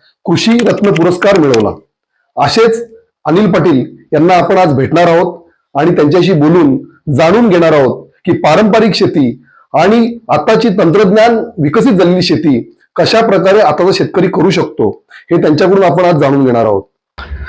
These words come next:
नमस्कार, देश प्रबोधनच्या या भागामध्ये पुन्हा एकदा आपलं स्वागत. देश प्रबोधन, प्रबोधनपर व्यासपीठावर आपण नेहमीच पाहतो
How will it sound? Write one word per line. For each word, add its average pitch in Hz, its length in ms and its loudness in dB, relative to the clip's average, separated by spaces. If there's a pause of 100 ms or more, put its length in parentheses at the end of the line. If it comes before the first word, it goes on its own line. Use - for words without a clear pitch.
(240)
नमस्कार, 170 400 0 (760)
देश 190 200 0
प्रबोधनच्या 202 1000 0
या 170 120 2
भागामध्ये 151 640 0 (480)
पुन्हा 170 240 0
एकदा 180 260 0
आपलं 165 180 0
स्वागत. 123 320 -2 (800)
देश 170 240 0
प्रबोधन, 165 480 0 (1400)
प्रबोधनपर 190 580 0
व्यासपीठावर 180 680 -2 (400)
आपण 165 280 -2
नेहमीच 170 320 0
पाहतो 143 580 -2